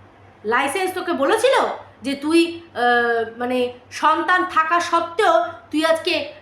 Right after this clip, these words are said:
আহ, বিন বিহাই মাক, মানে হয় না যে বিন বিহাই এক লড়কি যে উড়তি রেহতি হ্যায়, উড়তি রেহতি হ্যায়, উড়তি রেহতি হ্যায়, উড়ে বেড়াচ্ছিস,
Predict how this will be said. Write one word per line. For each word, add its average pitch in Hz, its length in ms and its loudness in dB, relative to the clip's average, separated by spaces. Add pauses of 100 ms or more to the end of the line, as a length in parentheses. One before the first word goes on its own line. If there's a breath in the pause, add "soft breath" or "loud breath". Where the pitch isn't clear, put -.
আহ, 240 460 0
বিন 370 220 4
বিহাই 330 360 4
মাক, 269 440 0
মানে 254 440 -2
হয় 269 160 0
না - 520 -2
যে 240 460 2 (240)
বিন 320 200 -2
বিহাই 330 320 2
এক 320 180 0
লড়কি 285 520 -2 (200 loud breath)
যে 240 140 -2 (140)
উড়তি 392 400 0
রেহতি 330 360 0
হ্যায়, 302 200 -2
উড়তি 339 280 -2
রেহতি 294 280 -2
হ্যায়, 269 140 0
উড়তি 294 300 -8
রেহতি 277 280 -6
হ্যায়, 330 160 -12
উড়ে 262 180 -4
বেড়াচ্ছিস, 269 440 -2